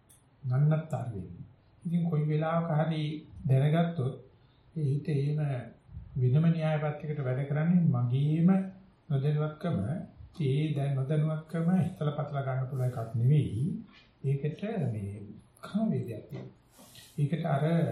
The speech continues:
විතික්‍රම කෙලෙස්, පරිඋත්ථාන කෙලෙස් කියන දෙකෙන් පොඩ්ඩක් අයින් කරලා ඉතින් විනිවිද දකින්න ඕනේ. දැක්කොත්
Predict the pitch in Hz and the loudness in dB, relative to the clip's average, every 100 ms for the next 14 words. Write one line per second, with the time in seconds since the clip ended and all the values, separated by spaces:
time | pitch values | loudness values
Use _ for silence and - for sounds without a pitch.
0 | - - - - 143 - 175 180 170 170 | -2 -12 -10 2 2 2 -2 0 4 6
1 | 170 170 160 160 156 175 156 151 151 151 | 6 6 4 2 0 0 2 2 2 0
2 | - 147 135 139 196 - 123 131 190 190 | 2 2 2 2 0 0 -4 -2 -2 0
3 | 160 127 127 113 104 143 170 - - _ | 0 0 0 -4 -2 -4 -6 -12 -20 _
4 | _ _ 160 165 196 151 156 185 185 160 | _ _ -2 0 2 4 6 6 4 2
5 | 127 135 117 110 110 175 - - - 123 | 0 -2 -6 -6 -4 -4 -4 -10 -10 -4
6 | 139 - - 220 | -4 -6 -6 -6